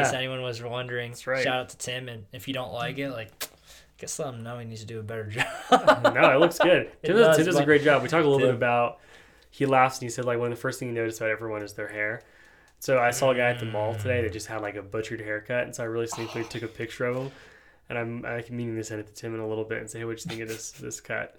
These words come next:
Speaker 1: Did, uh, did Tim share with you, um, a story about him cutting a certain man's hair?
Speaker 2: Probably.
Speaker 1: And, uh,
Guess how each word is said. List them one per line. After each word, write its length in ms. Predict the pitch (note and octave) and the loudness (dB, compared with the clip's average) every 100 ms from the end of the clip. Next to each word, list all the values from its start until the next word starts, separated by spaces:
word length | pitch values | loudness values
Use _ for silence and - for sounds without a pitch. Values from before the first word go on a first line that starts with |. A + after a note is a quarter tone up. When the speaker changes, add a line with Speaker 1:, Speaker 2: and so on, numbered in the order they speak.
| - - | -20 -6
Speaker 1:
Did, 180 | C#3+ C3+ | -2 0
uh, 240 | B2+ B2+ - _ _ | -2 -4 -12 _ _
did 180 | - C#3 | -12 -10
Tim 280 | - F#3 G#3 | -2 -2 -2
share 380 | - D3+ C#3+ D#3 | -4 0 0 0
with 120 | C#3+ | 0
you, 360 | C#3 C#3+ D3 C#3+ _ _ _ | -2 -2 -4 -8 _ _ _
um, 220 | A2+ A2+ | -12 -10
a 40 | G#2+ | -12
story 680 | - - B2+ C#3 C#3 C#3 - _ - | -10 -6 -2 0 0 -2 -10 _ -16
about 420 | G#2+ A#2 A2+ - _ _ _ _ _ | -6 -4 -4 -6 _ _ _ _ _
him 220 | - B2 | -14 -14
cutting 420 | - B2+ B2+ B2+ | -8 -6 -6 -8
a 60 | A#2+ | -14
certain 360 | - B2+ A#2+ A#2+ | -10 -10 -10 -10
man's 340 | A#2+ B2 - | -10 -10 -12
hair? 400 | A#2 A2+ B2 B2 _ _ _ _ _ _ _ _ _ | -10 -8 -8 -10 _ _ _ _ _ _ _ _ _
Speaker 2:
Probably. 600 | - B2+ B2+ A#2 A2 A2+ A2 _ _ _ _ - | -6 -2 -2 -4 -4 -4 -8 _ _ _ _ -10
Speaker 1:
And, 240 | A#2+ A2 | -8 -6
uh, 360 | G#2+ G#2+ A2 | -6 -6 -8